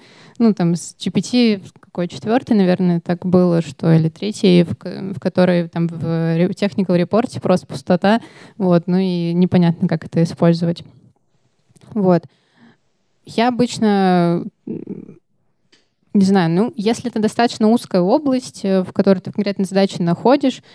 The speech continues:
то всё равно я там н-, не сразу начинаю сначала читать, а там, не знаю, посмотрю какие-нибудь там графики, таблички, там, сравню с другой статьёй, с похожей,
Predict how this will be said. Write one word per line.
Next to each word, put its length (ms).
то 300
всё 180
равно 260
я 500
там 100
н-, 160
не 60
сразу 300
начинаю 420
сначала 440
читать, 360
а 40
там, 200
не 80
знаю, 280
посмотрю 460
какие-нибудь 340
там 400
графики, 960
таблички, 640
там, 340
сравню 380
с 60
другой 320
статьёй, 400
с 80
похожей, 580